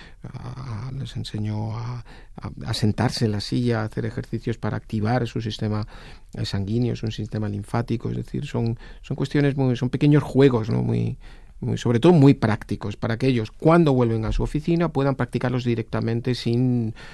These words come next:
someterse a, pues, un mantenimiento, ¿no? No, algo muy sencillo.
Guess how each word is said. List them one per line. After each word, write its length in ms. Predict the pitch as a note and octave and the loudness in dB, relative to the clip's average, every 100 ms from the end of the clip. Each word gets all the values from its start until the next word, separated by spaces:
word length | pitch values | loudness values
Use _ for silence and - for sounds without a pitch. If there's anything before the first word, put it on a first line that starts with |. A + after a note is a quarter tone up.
| - | -18
someterse 680 | - A2 G2+ - A2+ - B2 | -6 0 0 0 -4 0 2
a, 240 | A2 G#2 A2 | 2 -2 -4
pues, 220 | A2+ A2 | -8 -6
un 360 | A2+ G#2+ G#2+ - | -6 -6 -6 -6
mantenimiento, 1000 | A#2+ G2+ G#2 F#2+ A2 C3+ C#3+ C3 B2 B2 | -4 -4 -4 -4 0 4 4 4 2 -2
¿no? 140 | E3 G3+ | -2 -2
No, 200 | D3+ - | -2 -2
algo 180 | D3 E3+ | -2 0
muy 140 | D3 | 0
sencillo. 420 | B2+ - A2 G#2+ | 0 -2 -4 -4